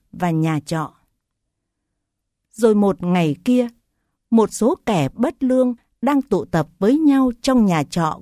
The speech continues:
của một bà chủ kia, trông thấy nhan sắc diễm lệ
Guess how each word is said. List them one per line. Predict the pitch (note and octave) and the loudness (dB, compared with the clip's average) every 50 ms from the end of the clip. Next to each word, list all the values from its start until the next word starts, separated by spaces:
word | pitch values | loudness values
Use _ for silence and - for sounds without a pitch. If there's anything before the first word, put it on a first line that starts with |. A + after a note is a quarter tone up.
| - _ _ | -18 _ _
của | - F3 D3+ | 0 2 2
một | C#3 D#3 D#3 D3 - - | 2 0 0 -2 -4 -4
bà | D#3 F3+ F3 D#3+ | -4 -2 -2 -4
chủ | - - - - D#3+ C#3 B2+ - _ | -4 -4 -4 -2 0 0 -2 -4 _
kia, | - A#3 A3+ A3+ A3+ A3 _ _ _ _ _ _ _ _ _ _ _ _ _ _ _ | -2 -2 0 -2 -2 -6 _ _ _ _ _ _ _ _ _ _ _ _ _ _ _
trông | - D4 C#4+ C#4 | -2 0 0 0
thấy | C4+ A#3+ G3+ F#3+ A#3+ D#4 F4+ E4+ | 0 0 -2 -2 -2 -4 -2 0
nhan | C4 B3 C#4 C#4 C4 B3+ | 2 2 2 2 0 -2
sắc | - - - F4 - _ - | -2 -4 -6 -8 -8 _ -12
diễm | - - F3+ G3+ F#3+ B3+ F#4 F4+ | -8 -2 0 2 2 2 0 0
lệ | B3+ G3 F3+ D3+ - | 0 0 0 -2 -4